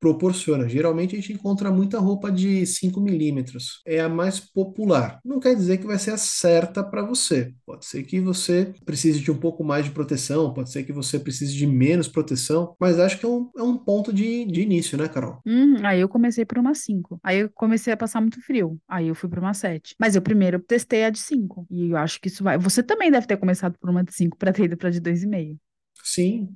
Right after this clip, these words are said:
Speaker 1: comecei com a de cinco e aí comecei a sentir muito calor, ao ponto de ficar desconfortável, e aí fui pra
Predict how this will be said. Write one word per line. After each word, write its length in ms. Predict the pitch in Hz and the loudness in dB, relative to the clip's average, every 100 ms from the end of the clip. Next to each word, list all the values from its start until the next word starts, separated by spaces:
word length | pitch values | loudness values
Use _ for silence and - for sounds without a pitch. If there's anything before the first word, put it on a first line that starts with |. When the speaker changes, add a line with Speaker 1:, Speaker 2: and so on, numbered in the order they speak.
| _ | _
Speaker 1:
comecei 440 | 147 131 156 160 | -6 -4 -4 -6
com 160 | 160 190 | -4 -6
a 40 | |
de 100 | 190 | -4
cinco 440 | - 196 220 226 262 | -2 0 0 0 2
e 80 | |
aí 260 | 233 214 233 | 2 0 -8
comecei 280 | - 196 185 | -6 -6 -4
a 60 | 180 | -4
sentir 240 | 190 180 | -4 0
muito 320 | 185 160 165 | 2 2 -2
calor, 480 | - 208 170 170 202 - | -2 0 2 0 -2 -6
ao 220 | 147 - | -4 0
ponto 160 | 151 147 | 0 0
de 60 | |
ficar 180 | 147 160 | 0 0
desconfortável, 840 | - 170 160 196 160 139 170 208 214 | 0 -4 -4 -4 -2 0 0 -2 -2
e 120 | 156 | -2
aí 320 | 143 135 156 | 0 -2 -2
fui 400 | - - - 175 | -8 -12 -4 -4
pra 360 | 175 170 185 | 0 0 0